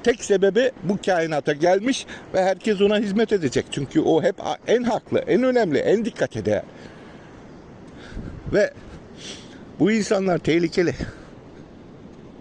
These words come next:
Çok tehlikeli hem de. Yapılabilecek en güzel şey bu tiplerden uzak durmak. Ve, e, etrafınızda bunlardan varsa,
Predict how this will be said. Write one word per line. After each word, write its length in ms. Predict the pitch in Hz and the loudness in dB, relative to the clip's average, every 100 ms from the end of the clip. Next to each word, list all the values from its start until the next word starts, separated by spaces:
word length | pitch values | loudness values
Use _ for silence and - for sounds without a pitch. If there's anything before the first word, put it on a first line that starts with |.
| - - | -20 -10
Çok 220 | - 214 - | -2 -2 2
tehlikeli 460 | 165 107 - 104 | 0 0 -2 -4
hem 160 | 95 90 | -4 -6
de. 40 | - - - - - - - - - - - - - - - - - - - - | -8 -8 -8 -8 -16 -20 -20 -20 -20 -20 -20 -20 -20 -20 -20 -20 -20 -20 -18 -4
Yapılabilecek 680 | 156 185 226 220 226 233 226 | -4 2 2 2 2 2 2
en 220 | 254 254 | 2 2
güzel 260 | 220 208 180 | 2 2 2
şey 260 | 214 254 - - - - - - - | 2 2 0 -18 -20 -20 -20 -20 -8
bu 80 | 214 | -4
tiplerden 520 | 196 196 196 196 208 | -2 0 2 2 2
uzak 340 | 202 180 180 - | 0 0 -2 0
durmak. 440 | 123 95 - - - - - - - - - - - - - | -2 -2 -8 -16 -16 -20 -20 -20 -20 -20 -20 -20 -20 -8 0
Ve, 240 | 185 202 | 2 2
e, 80 | - | 2
etrafınızda 880 | 165 175 - 214 208 220 214 220 196 | 2 2 2 0 2 0 2 0 0
bunlardan 520 | 214 214 208 214 202 | 2 2 2 0 2
varsa, 400 | 220 240 165 175 | 2 0 -2 -4